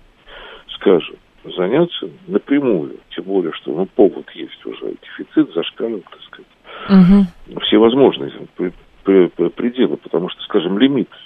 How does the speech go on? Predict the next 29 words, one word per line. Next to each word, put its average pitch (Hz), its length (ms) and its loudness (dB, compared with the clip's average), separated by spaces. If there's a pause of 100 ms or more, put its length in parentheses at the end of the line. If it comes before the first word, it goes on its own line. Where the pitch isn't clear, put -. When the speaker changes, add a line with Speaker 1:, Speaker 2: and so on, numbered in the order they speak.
(280)
Speaker 1:
с-, - 340 -12
э, 80 640 -6
дефицита 90 500 -14
бюджета 92 300 -10 (120)
по - 80 -8
этому 82 320 -10
году, 90 200 -8 (500)
установленный 80 680 -4
законодателями, 87 960 -8 (200)
опять-таки, - 440 -12
два 85 300 -4 (520)
и 87 60 -8
девять 76 360 -10
десятых - 520 -14
триллиона - 560 -8
рублей, 170 460 -2
а - 20 -4
сейчас, - 340 -6
на - 60 -12
минуточку, 98 460 -8
у 90 180 -8
нас, - 200 -6 (180)
у 104 40 -12
нас 123 160 -10
с - 100 -10
вами 127 180 -4
три 139 260 -2
и - 40 -6
четыре. - 360 -10